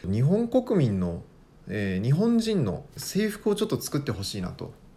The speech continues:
思いまして。まあ、なんでかっていうと、もうちょっとね、ファッションの、あの、選択肢、ちょっと多すぎませんか？何個選びゃいいの？みたいな。も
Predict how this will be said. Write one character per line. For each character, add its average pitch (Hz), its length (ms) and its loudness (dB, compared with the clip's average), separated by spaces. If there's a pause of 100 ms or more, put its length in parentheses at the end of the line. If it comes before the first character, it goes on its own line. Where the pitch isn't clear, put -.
(340)
思 113 160 -4
い 107 40 -4
ま 98 140 -4
し - 80 -10
て。 - 180 -16 (880)
ま 92 120 -6
あ、 - 20 -
な 92 100 -2
ん 127 100 2
で 165 120 4
か 165 80 2
っ - 100 -2
て - 100 -10
い 87 40 -6
う - 60 -8
と、 - 280 -12 (840)
も 110 160 -6
う 92 40 -6
ち - 80 -8
ょ 135 60 -2
っ - 60 -10
と 101 100 -6
ね、 101 240 -6
フ - 80 -16
ァ 240 80 -2
ッ - 20 -4
シ - 240 -6
ョ 151 60 0
ン 95 160 -4
の、 104 360 -6 (220)
あ 101 180 -8
の、 95 160 -6
選 175 280 -2
択 190 320 -4
肢、 - 340 -6 (320)
ち - 80 -14
ょ - 40 0
っ - 20 -2
と - 120 -4
多 180 200 4
す - 180 -4
ぎ 220 80 0
ま 226 140 -2
せ 226 100 -4
ん 208 80 -2
か？ - 220 -10 (960)
何 190 340 0
個 156 160 6
選 127 180 6
び 123 80 4
ゃ 107 60 2
い 95 80 -2
い - 20 -4
の？ 73 80 -8
み 76 140 -10
た - 80 -14
い - 80 -12
な。 - 80 -12 (1600)
も 101 640 -6